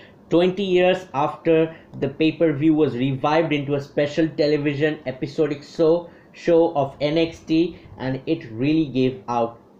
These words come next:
truly well. And also it had some shortcomings though that I will be talking about. So let's get into it. Hello and welcome everyone to Fighter Fury Podcast. I'm your host, Amlan Das.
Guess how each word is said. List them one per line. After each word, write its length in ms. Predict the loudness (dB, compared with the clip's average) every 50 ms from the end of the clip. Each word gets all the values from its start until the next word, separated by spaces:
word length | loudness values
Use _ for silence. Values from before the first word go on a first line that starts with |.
| -20 -18
truly 460 | -6 0 2 2 2 2 0 -4 -6 -6
well. 340 | -4 0 0 0 0 0 -2 -4
And 100 | -2 0
also 280 | 2 0 0 0 0
it 140 | 0 0 -2
had 280 | -2 -2 0 0 0 -2
some 320 | -4 -4 -4 -4 -8 -12 -16 -20 -20 -20 -12
shortcomings 680 | -4 0 0 0 0 -2 -4 -6 -4 -4 -6 -6 -2
though 160 | -2 0 0
that 180 | 0 -2 -4 -4
I 180 | -2 -2 0
will 180 | 2 2 0 0
be 100 | -2 -4
talking 360 | -2 -2 -4 -2 -2 -4 -4
about. 280 | -2 -2 -4 -4 -6 -8
So 400 | -8 -6 -6 -4 -4 -6 -8 -10 -18 -20 -20 -20 -20 -20 -16
let's 180 | -14 -14 -12 -6
get 160 | -4 -2 -2
into 200 | -2 0 2 0
it. 180 | 0 0 -2 -8 -20 -20 -10 -2
Hello 160 | 0 2 2 4
and 160 | 4 4 4
welcome 280 | 4 4 2 2 0
everyone 380 | 0 2 2 2 2 2 0 -2
to 80 | -4 -4
Fighter 300 | -2 -2 -2 -2 -4 -4
Fury 240 | -4 -4 -4 -4
Podcast. 580 | -4 0 0 0 0 0 -2 -2 -2 -2 -4 -10 -16 -12
I'm 240 | -10 -8 -6 -6 -4
your 100 | -4 -4
host, 360 | -2 0 -2 -2 -2 -6 -16 -12 -10
Amlan 340 | -8 -6 -6 -6 -6 -4
Das. 280 | -2 -2 -2 -2 -4 -8